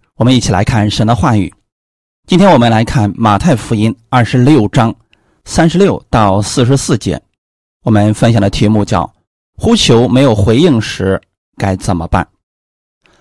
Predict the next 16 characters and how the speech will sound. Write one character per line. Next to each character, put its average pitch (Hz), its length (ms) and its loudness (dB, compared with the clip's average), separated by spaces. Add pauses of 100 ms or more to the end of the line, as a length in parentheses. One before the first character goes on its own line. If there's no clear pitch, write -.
(140)
马 98 240 0
太 117 280 -2
福 - 200 -6
音 104 240 -2 (460)
二 120 160 2
十 131 100 -2
六 131 220 4
章 113 260 0 (360)
三 165 320 0
十 160 100 2
六 165 260 2 (220)
到 92 380 -2
四 - 260 -2
十 123 140 0
四 113 200 -2
节。 78 240 -10